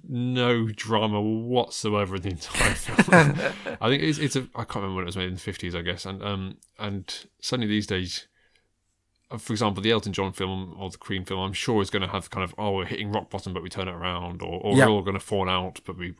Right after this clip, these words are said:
Speaker 1: get back to," this is basically just, "Oh, he tries to make some music, doesn't quite work. Oh, now it does. Isn't it great?"
Speaker 2: The
Speaker 1: And
Speaker 2: end.
Speaker 1: there's, and the, yeah, and there's no kind of, he, he's portrayed as basically a, a saint. There's no personal drama. There's no, it's just a, "What a nice guy,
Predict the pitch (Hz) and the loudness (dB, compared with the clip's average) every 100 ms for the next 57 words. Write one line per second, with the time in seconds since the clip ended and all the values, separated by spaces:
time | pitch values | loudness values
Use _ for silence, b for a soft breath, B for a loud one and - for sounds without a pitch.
0 | - 87 92 92 B B - 139 127 123 | -14 -10 -10 -10 B B -2 0 2 2
1 | 110 104 - b b b b - 214 202 | 4 4 4 b b b b -2 2 2
2 | 156 120 117 101 107 110 113 117 107 101 | 4 2 2 2 4 4 2 0 0 0
3 | 101 101 98 147 127 107 95 95 95 - | 2 2 4 2 2 0 0 0 -2 -4
4 | b b b b - 98 85 90 87 - | b b b b -8 -6 -4 -6 -6 -10
5 | b b - _ - 127 127 107 110 110 | b b -20 _ -6 2 6 6 4 0
6 | - 120 120 143 139 107 92 95 104 107 | 0 0 2 4 6 6 4 0 0 0
7 | 110 131 131 123 110 98 b b b - | 0 0 2 2 -2 -6 b b b -12
8 | 147 131 131 - - - 117 135 110 95 | -8 -4 -4 -4 -8 -4 -2 2 0 2
9 | 104 92 85 - - 98 - 92 92 98 | -2 -2 -4 -6 -8 -8 -4 -4 -6 -6
10 | 104 101 92 - - 90 90 85 92 90 | -4 -2 -4 -4 -6 -4 -8 -6 -4 -2
11 | 90 92 104 107 101 - 95 - 98 - | -2 -4 -6 -6 -4 -4 -4 -2 -2 -4
12 | - 117 101 95 95 101 95 92 | -10 -6 -4 -4 -4 -2 -2 -2